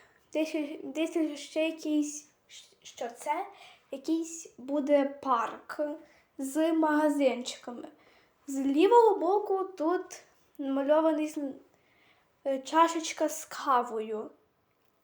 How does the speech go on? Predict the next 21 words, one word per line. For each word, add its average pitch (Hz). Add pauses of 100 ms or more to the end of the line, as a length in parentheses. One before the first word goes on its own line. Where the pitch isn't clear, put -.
(200)
Або 294
з 294
чимось 302
іншим. 262 (460)
Але 320
якщо, 330 (1600)
е, 269
трішки 294
ще 302
подивитись, 302
то 302
там 320
видно 294
манекен 269
з 254 (100)
одягом. 247 (580)
Так 277
що -
це 277
зовсім 285
непонятно. 262